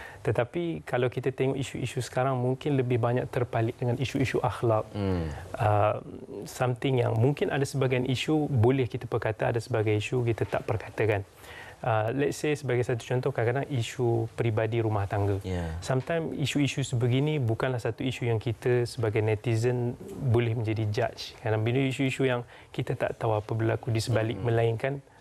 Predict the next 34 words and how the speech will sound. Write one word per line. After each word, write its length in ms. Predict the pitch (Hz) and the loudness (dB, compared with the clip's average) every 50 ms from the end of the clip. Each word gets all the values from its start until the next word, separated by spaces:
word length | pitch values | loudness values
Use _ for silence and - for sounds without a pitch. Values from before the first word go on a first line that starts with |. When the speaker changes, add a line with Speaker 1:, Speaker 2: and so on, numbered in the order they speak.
| - | -10
Speaker 1:
apa 240 | - 123 110 - - | -8 -8 -4 0 0
yang 240 | 131 117 110 107 107 | 2 2 2 2 2
dia 320 | 104 113 113 113 107 101 101 - - - - - - - - - | 4 4 4 4 4 2 2 -2 -10 -20 -20 -20 -20 -20 -20 -12
cakap 400 | - - 110 - - 127 - - | -4 -4 -4 -2 -2 -4 -4 -2
di 80 | 123 117 | -2 0
luar, 400 | 104 110 107 104 104 101 104 110 | 2 4 4 4 4 2 0 -2
apa 320 | 104 - - 117 120 123 | -4 -4 -2 -2 0 0
ataupun 400 | 110 - - 110 - - 110 104 | -2 -2 -4 -4 -2 0 0 0
apa 220 | 113 107 101 - 113 | 0 -2 0 0 2
yang 160 | 107 104 101 | 2 4 4
dia 240 | 98 107 104 110 104 | 4 4 4 4 2
zahirkan 400 | 104 117 110 107 - 107 104 104 | 2 0 -2 -2 -2 -4 -4 -2
di 80 | 104 | 0
luar. 240 | 101 104 104 104 104 104 - - | 2 2 2 2 0 -2 -8 -10
Speaker 2:
Ya. 160 | 101 95 92 87 82 78 - - - - - 151 | -10 -8 -8 -8 -8 -10 -12 -14 -16 -10 -6 -2
Speaker 1:
Uh, 200 | 123 110 107 107 | 0 2 2 2
jadi 240 | 104 117 120 156 156 | 2 2 2 2 0
bila 320 | 135 131 139 151 180 190 175 | 0 0 0 2 2 0 2
mereka 400 | 156 135 131 131 127 - 147 131 | 2 2 0 0 0 0 2 2
mula 160 | 127 123 123 | 4 4 4
menzahirkan 480 | 120 120 113 120 113 120 131 - 131 | 4 4 4 2 2 0 -2 -4 -4
isu 240 | 127 123 117 - 117 | -6 -6 -4 -6 -4
peradi-, 480 | - 120 117 113 110 113 107 107 110 - - 139 131 - - - | -2 0 0 0 0 -2 -2 -2 -4 -2 -2 -4 -4 -4 -4 -2
peribadi 480 | 139 123 110 117 113 110 113 117 110 107 | 0 0 2 2 0 0 0 0 0 0
ini 80 | 120 | 0
di 160 | 113 113 107 104 | 0 -2 -2 0
luar, 240 | 104 110 127 156 - - - - - - - - - - | 0 -2 -2 -2 -6 -10 -20 -20 -20 -20 -20 -18 -8 -6
maka 160 | 151 135 - | -6 -2 -2
masyarakat 460 | 170 160 151 - 160 160 165 - 160 151 147 | 0 -2 0 0 -2 -2 0 -2 -2 0 0
akan 80 | 151 143 | 0 0
mula 240 | 143 135 131 135 | 2 2 2 2
judge 320 | 120 127 131 120 113 - 135 | 2 0 -2 -2 -2 -4 -6
berdasarkan 720 | 127 120 127 123 117 120 120 - - 131 - 127 120 113 | -4 -2 0 2 2 2 0 0 -2 -4 -2 -2 -2 0
kepada 260 | 113 113 113 110 113 | 0 0 2 4 4